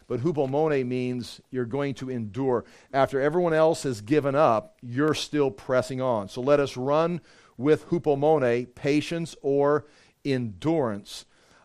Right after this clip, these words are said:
uh, not passively giving up. It doesn't mean just to go, "Well, I'll just sit here and passively let things happen." You're, you're still engaging in the race, competing,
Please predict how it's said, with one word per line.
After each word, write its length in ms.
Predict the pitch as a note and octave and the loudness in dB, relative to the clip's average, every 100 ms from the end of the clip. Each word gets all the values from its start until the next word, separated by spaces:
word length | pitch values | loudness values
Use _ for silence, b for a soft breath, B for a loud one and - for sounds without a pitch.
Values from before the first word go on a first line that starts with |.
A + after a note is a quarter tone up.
| - | -4
uh, 180 | A2+ A#2 | -2 0
not 260 | C3 D3+ | 0 0
passively 480 | D#3+ D3+ D#3+ D#3 D#3+ | 2 4 4 2 -2
giving 340 | C3+ D#3 E3+ | 2 2 4
up. 300 | C3 B2 - - - | 4 4 0 -18 -6
It 80 | C3+ | 2
doesn't 300 | D#3+ D#3+ D#3 | 2 2 -2
mean 180 | D3+ | -4
just 220 | C3+ D3 D3 | -2 -4 -4
to 80 | |
go, 180 | C#3 C3+ | 0 0
"Well, 360 | B2+ D3+ D#3+ - | 6 6 6 2
I'll 220 | A2+ A#2+ | 0 0
just 260 | A#2+ C3+ - | 0 -4 -4
sit 220 | D3+ C#3+ | -4 -4
here 200 | D3+ D3 | -2 -2
and 160 | C3+ - | -4 -2
passively 440 | C#3 C#3+ - C#3+ | 0 0 0 -2
let 180 | C3+ B2+ | -2 -2
things 240 | C#3+ C3 | -6 -4
happen." 460 | D3 D3+ C#3 G#2+ G#2 b b b b | -2 -2 -4 -8 -10 b b b b
You're, 360 | C#3 D3 C#3+ - | 2 4 2 -4
you're 380 | B2+ C#3+ E3 D#3 _ _ _ | -2 2 2 -2 _ _ _
still 420 | - - E3 D#3 | -20 -4 0 0
engaging 640 | C3 B2 C#3+ D#3 C3+ D3 C3+ | 0 2 2 2 0 -8 -6
in 140 | C#3 | -4
the 80 | B2+ | -2
race, 340 | C3 C3+ B2+ | 0 0 -2
competing, 800 | - A2 - F3+ E3+ A#2+ A2 | -8 -12 -6 -4 -2 -2 -4